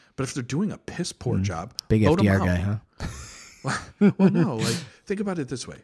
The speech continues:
Speaker 1: Like, I'm not a
Speaker 2: <laughs> 'Cause
Speaker 1: fan
Speaker 2: they
Speaker 1: of
Speaker 2: spend so much time campaigning when they should be passing bills.
Speaker 1: Well, and that's the thing. Like, Pelosi and Schumer,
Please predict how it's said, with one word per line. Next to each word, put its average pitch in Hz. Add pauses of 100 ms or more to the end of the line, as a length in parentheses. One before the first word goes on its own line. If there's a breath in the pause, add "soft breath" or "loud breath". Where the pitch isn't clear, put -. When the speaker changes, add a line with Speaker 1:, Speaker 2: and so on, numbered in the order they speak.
(180)
Speaker 1:
Like, 120
I'm 175
not 139
a 139
Speaker 2:
<laughs> -
'Cause 139
Speaker 1:
fan 107
Speaker 2:
they 127
Speaker 1:
of 120
Speaker 2:
spend 123
so 127
much 127
time 95
campaigning 90
when 87
they 87
should 87
be 82
passing 78
bills. -
Speaker 1:
Well, 160
and 151
that's 170
the 131
thing. 110
Like, 82
Pelosi 127
and 107
Schumer, -